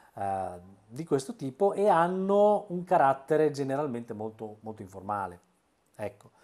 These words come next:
Eh, e quindi hanno, eh, anche la caratteristica di essere visibili a tutti,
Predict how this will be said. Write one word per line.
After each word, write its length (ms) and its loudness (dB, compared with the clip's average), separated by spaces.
Eh, 880 -12
e 120 -12
quindi 420 -2
hanno, 1000 0
eh, 80 -14
anche 560 -4
la 140 2
caratteristica 640 -2
di 100 -4
essere 260 -4
visibili 360 -8
a 60 -4
tutti, 460 -2